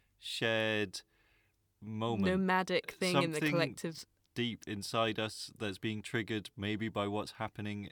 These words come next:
Speaker 1: in the world we live in today, and we were seeing it in our dream.
Speaker 2: Yeah.
Speaker 1: Where would
Speaker 2: I
Speaker 1: that
Speaker 2: mean,
Speaker 1: leave us?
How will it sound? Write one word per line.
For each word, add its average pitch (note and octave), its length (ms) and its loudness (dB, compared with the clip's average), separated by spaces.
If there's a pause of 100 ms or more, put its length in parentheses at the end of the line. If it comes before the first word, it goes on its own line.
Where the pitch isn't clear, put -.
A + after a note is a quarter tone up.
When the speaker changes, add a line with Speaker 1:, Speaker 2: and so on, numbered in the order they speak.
Speaker 1:
in F#2+ 320 -8
the G2 100 -6
world G2 400 -4
we F#2 140 -4
live G2+ 240 -4
in G#2 300 -6 (260)
today, G2 640 -4 (720)
and G2+ 160 -4
we G#2 160 0
were G2+ 100 2
seeing G#2+ 440 -2
it F#2+ 140 -2
in G2 120 -4
our F#2+ 160 0
dream. F2+ 500 -4 (1160)
Speaker 2:
Yeah. F#3 380 0 (120)
Speaker 1:
Where C#3 140 -2
would C#3 140 -2
Speaker 2:
I - 20 -2
Speaker 1:
that A3+ 160 4
Speaker 2:
mean, A#3 120 2
Speaker 1:
leave A3+ 160 0
us? - 320 -10